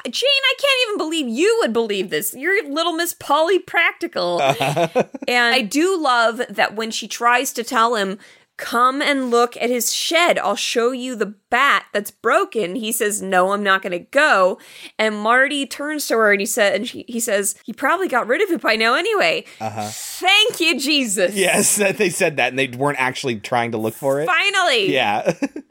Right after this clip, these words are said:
Speaker 2: <laughs>
Speaker 1: I love all these people that are like, "I can show you."
Speaker 2: Uh-huh.
Speaker 1: Why would the killer still leave it there?
Speaker 2: Uh-huh.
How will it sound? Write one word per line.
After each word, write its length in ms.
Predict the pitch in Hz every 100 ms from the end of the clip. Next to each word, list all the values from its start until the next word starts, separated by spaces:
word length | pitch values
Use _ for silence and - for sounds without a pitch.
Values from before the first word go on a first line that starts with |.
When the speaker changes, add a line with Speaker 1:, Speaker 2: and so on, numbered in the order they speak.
| _
Speaker 2:
<laughs> 460 | _ _ _ _
Speaker 1:
I 140 | - 294
love 420 | 339 339 349 381
all 200 | 403 349
these 120 | 349 381
people 220 | 339 370
that 60 |
are 40 | 311
like, 160 | 285 -
"I 180 | 381 -
can 140 | 403
show 520 | 294 - 453 427 554 453
you." 260 | 320 370 285
Speaker 2:
Uh-huh. 480 | - 147 156 165 170
Speaker 1:
Why 920 | 226 - - - 480 605 719 762 762 679
would 160 | 640
the 140 | 571 554
killer 300 | 587 494 508
still 320 | 508 466 415
leave 200 | 381 359
it 120 | 440
there? 440 | - 311 220 202 165
Speaker 2:
Uh-huh. 480 | 156 143 175 254